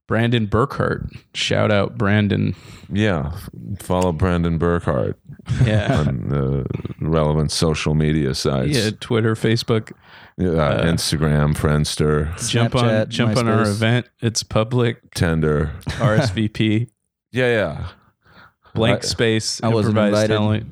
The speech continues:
Speaker 1: storytelling.
Speaker 3: Am I invited?
Speaker 1: Yeah, dude.
Speaker 2: Yeah,
Speaker 1: I mean,
Speaker 2: you,
Speaker 1: it's
Speaker 2: five
Speaker 1: it's
Speaker 2: bucks.
Speaker 1: five
Speaker 3: Five
Speaker 1: bucks.
Speaker 2: For five bucks, you're invited.
Speaker 3: <laughs>
Speaker 1: You probably
Speaker 2: That's a good price for
Speaker 3: That's
Speaker 2: a
Speaker 3: not
Speaker 2: comedy
Speaker 3: bad.
Speaker 2: show in L A.
Speaker 3: Yeah.
Speaker 2: And,
Speaker 3: Not a
Speaker 2: uh,
Speaker 3: two drink minimum.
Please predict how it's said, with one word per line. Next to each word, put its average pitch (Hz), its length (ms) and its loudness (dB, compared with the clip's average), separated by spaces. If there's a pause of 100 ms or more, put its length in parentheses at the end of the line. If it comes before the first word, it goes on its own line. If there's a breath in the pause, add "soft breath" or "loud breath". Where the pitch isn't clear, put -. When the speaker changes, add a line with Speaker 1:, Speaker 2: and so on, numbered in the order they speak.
Speaker 1:
storytelling. 107 760 0
Speaker 3:
Am 110 100 0
I 104 100 2
invited? 107 400 2 (640)
Speaker 1:
Yeah, 170 140 0
dude. 123 340 -2
Speaker 2:
Yeah, 135 180 2
Speaker 1:
I - 60 2
mean, 101 60 0
Speaker 2:
you, 117 100 0
Speaker 1:
it's 113 100 -6
Speaker 2:
five 110 260 0
Speaker 1:
it's - 80 -4
Speaker 2:
bucks. 117 340 2
Speaker 1:
five 117 160 0
Speaker 3:
Five 104 240 0
Speaker 1:
bucks. 113 180 2
Speaker 2:
For 98 60 -2
five 123 280 2
bucks, 123 280 0
you're 104 120 2
invited. 90 520 0 (120)
Speaker 3:
<laughs> 123 160 0 (160)
Speaker 1:
You 135 80 -8
probably 151 220 0
Speaker 2:
That's 254 140 0
a 233 40 -2
good 175 180 0
price 127 360 0
for 120 220 0
Speaker 3:
That's 107 240 0
Speaker 2:
a - 20 -2
Speaker 3:
not 117 60 2
Speaker 2:
comedy 117 180 0
Speaker 3:
bad. 98 80 0
Speaker 2:
show 113 140 2
in 107 80 0
L 101 200 2
A. 101 120 2
Speaker 3:
Yeah. 110 80 2
Speaker 2:
And, 110 80 0
Speaker 3:
Not 113 120 2
a - 40 0
Speaker 2:
uh, 92 60 0
Speaker 3:
two 131 120 2
drink 113 180 0
minimum. 113 380 2